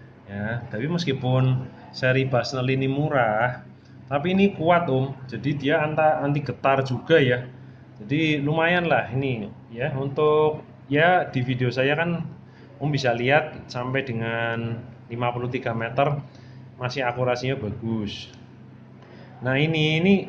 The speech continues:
saya hanya coba track satu karena lahan saya nggak cukup, ya. Kalau mau track dua, track tiga boleh, tapi sebetulnya track satu kita mainkan ini, Om. Ini kencengkan dikit. Nah, ini tenaganya udah nambah. Nah, ini sudah nambah ini. Ya, biasanya saya kendorkan paling kendor, tapi hati-hati copot, ya.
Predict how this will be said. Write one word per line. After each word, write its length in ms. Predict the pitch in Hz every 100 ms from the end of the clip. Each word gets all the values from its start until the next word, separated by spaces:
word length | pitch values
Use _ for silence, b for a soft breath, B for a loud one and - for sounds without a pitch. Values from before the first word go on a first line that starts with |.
| -
saya 320 | - - 190 160
hanya 160 | 135
coba 320 | 131 135 170
track 160 | 175 143
satu 640 | - 120 151 156 151 113
karena 320 | 101 117 127 139
lahan 400 | 143 120 123 123
saya 320 | 123 131 143
nggak 160 | 117
cukup, 400 | 127 123 165 170 - B B B B
ya. 320 | 123 165 - - - -
Kalau 160 | 127
mau 160 | 143 156
track 240 | 151 151
dua, 80 | 135
track 240 | 131 143 147
tiga 240 | 139 185
boleh, 320 | 123 120 156
tapi 160 | 165 185
sebetulnya 480 | 202 170 147 202 202
track 160 | 175
satu 560 | 190 185 165 131 127 147
kita 160 | -
mainkan 400 | 190 185 180 180
ini, 160 | 185 170
Om. 160 | 147 143
Ini 160 | 170
kencengkan 400 | 175 160 165 165
dikit. 320 | 143 120 160 165 - - -
Nah, 400 | 131 135 147 143
ini 160 | 143 170
tenaganya 480 | 180 170 143 156 165
udah 80 | 135
nambah. 320 | 143 131 127 131 - - - 123
Nah, 400 | 139 156 151 147
ini 160 | 175
sudah 160 | 165 151
nambah 240 | 151 143
ini. 240 | 139 135 127 - - B B B B 127
Ya, 80 | 143
biasanya 240 | 127 151
saya 160 | 170 180
kendorkan 400 | 175 135 131 165
paling 240 | 156 156
kendor, 320 | 151 147 156
tapi 160 | 139 143
hati-hati 400 | 151 147 143 143
copot, 400 | 135 139 139 135
ya. 240 | 107 113